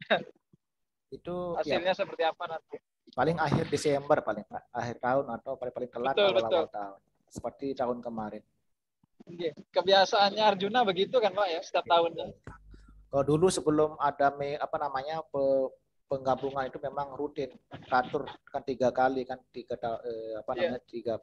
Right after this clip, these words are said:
Speaker 2: tiga periode.
Speaker 1: Tahun tiga kali, Pak, ya?
Speaker 2: Oke, jadi itu lebih aman dulu, relatif lebih ini. Karena kita maklumi, Pak, banyak yang mengajukan, kemudian ya itu S D M terbatas, ya kita maklumi.
Speaker 1: Betul, betul.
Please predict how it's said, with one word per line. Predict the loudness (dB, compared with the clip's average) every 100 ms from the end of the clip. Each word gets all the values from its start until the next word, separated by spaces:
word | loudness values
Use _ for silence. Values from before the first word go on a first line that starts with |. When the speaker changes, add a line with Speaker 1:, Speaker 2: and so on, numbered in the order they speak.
| -10 -16
Speaker 2:
tiga | -6 -4
periode. | -2 0 4
Speaker 1:
Tahun | 6 6
tiga | 8 8
kali, | 10 8 8
Pak, | 6
ya? | 4 -2
Speaker 2:
Oke, | -6 -6 -6
jadi | -12 -10 -4
itu | -2
lebih | 0 0 -2
aman | -2 -4 -6
dulu, | -12 -8
relatif | -6 -4 -6
lebih | -6 -6 -8 -10
ini. | -14 -20 -20 -20 _ -20 -18 -16 -12 -10 -6 -4
Karena | -4 -8
kita | -6 -4
maklumi, | -4 -4 -4 -4
Pak, | -6 -2
banyak | -2 -2
yang | -8 -10
mengajukan, | -8 -10 -10 -8 -4 -4 -4 -10 _ _
kemudian | -14 -14 -8 -4 -4 -6 -10 -18 _ _ _ _ _
ya | -6 -4 -2
itu | -4 -6 -6 -8
S | -4
D | -4 -4
M | -8
terbatas, | -10 -6 -6 -4 -6 -6 -12 -14 -16
ya | -20 -20 _
kita | -8
maklumi. | -6 -6 -8 -10 -16 -20 _ -20 -20 -20 -20 -20 -20 _ -18
Speaker 1:
Betul, | 2 4 4
betul. | 2 -2 -2